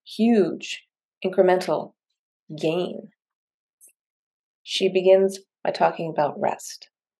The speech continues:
seven to eight hours of sleep. And, you know, as you get older, that can get a little more difficult because your body might be ready to sleep that long, mm, but your mind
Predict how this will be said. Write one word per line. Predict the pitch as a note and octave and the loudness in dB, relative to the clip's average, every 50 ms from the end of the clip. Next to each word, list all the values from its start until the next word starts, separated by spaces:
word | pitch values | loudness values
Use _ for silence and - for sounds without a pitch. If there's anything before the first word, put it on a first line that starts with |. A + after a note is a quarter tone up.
| _ _ _ _ _ _ _ _ _ _ | _ _ _ _ _ _ _ _ _ _
seven | _ - - - - G3+ F#3+ F#3+ F#3+ G3 G3 | _ -16 -16 -8 0 6 8 8 8 8 6
to | G3 G3+ | 2 0
eight | F#3+ F3+ E3+ | -2 0 0
hours | F3 E3+ F3 F3 F3 F3 - - | 0 2 0 0 0 -2 -6 -8
of | - | -12
sleep. | - - - D3+ - - - _ _ _ _ _ _ _ _ _ _ _ _ | -14 -8 -6 -6 -6 -6 -10 _ _ _ _ _ _ _ _ _ _ _ _
And, | - F#3+ | 0 2
you | F#3+ G3 | 4 6
know, | G3 G3 G3 G3 - - - | 6 6 6 4 -2 -2 0
as | G3 A3 B3 - - - - _ _ F#4 - | 2 2 2 0 -6 -14 -20 _ _ -18 -12
you | C#4 A3+ A3 A3 A3 A3+ A3 - | -4 -2 0 0 0 -2 -4 -6
get | - F#3+ G3 - | -6 -6 -4 -4
older, | - F3 F#3 F#3+ A3+ A#3+ C4 C4 C4 - _ _ _ | -2 -2 0 0 0 -2 -2 -4 -6 -12 _ _ _
that | - G3+ G3+ - | -14 -14 -14 -14
can | - - F#3+ F#3 | -12 -10 -10 -8
get | - F#3 - - - - - | -4 -4 -4 -6 -6 -10 -14
a | - - _ | -16 -12 _
little | - G3 G3+ | -4 0 2
more | G#3 G3 E3+ G3 G3+ | 2 2 0 -2 -4
difficult | - A3 A3 - B3 B3+ - - - - - - - _ _ _ _ _ _ _ _ _ _ | -6 -6 -4 -4 -8 -6 -4 -4 -4 -4 -8 -14 -20 _ _ _ _ _ _ _ _ _ _
because | - G3 G3+ G#3 G3+ G3+ | -6 0 2 4 4 6
your | G#3 G3 | 4 4
body | G3+ F#3+ G3+ G#3+ B3+ D4 D4 - - - - - _ B3+ | 4 2 2 2 0 -2 -4 -4 -6 -8 -10 -14 _ -10
might | G#3 F#3+ E3+ - - | -10 -10 -10 -10 -8
be | F3 - F3 | -6 -4 0
ready | - F3 - - - | 0 0 0 0 -2
to | - C#3+ C#3 - - - _ | -2 -4 -4 -4 -8 -14 _
sleep | - - - E3+ F3 - - | -14 -8 -8 -8 -8 -6 -10
that | E3 - - | -10 -8 -6
long, | - D#3 C3 - F#3+ G3 G3+ G3+ - _ _ _ _ _ _ _ _ _ | -6 -6 -6 -6 -6 -8 -10 -12 -14 _ _ _ _ _ _ _ _ _
mm, | G#3+ G3+ G3+ G#3 G#3+ G#3+ | -8 -6 -6 -4 -4 0
but | A3 G#3+ G#3 - | 0 0 0 2
your | A#3 A3 | 2 2
mind | A3 A#3 D4 D#4+ A3+ - G3+ - | 2 2 2 0 -2 -4 -4 -8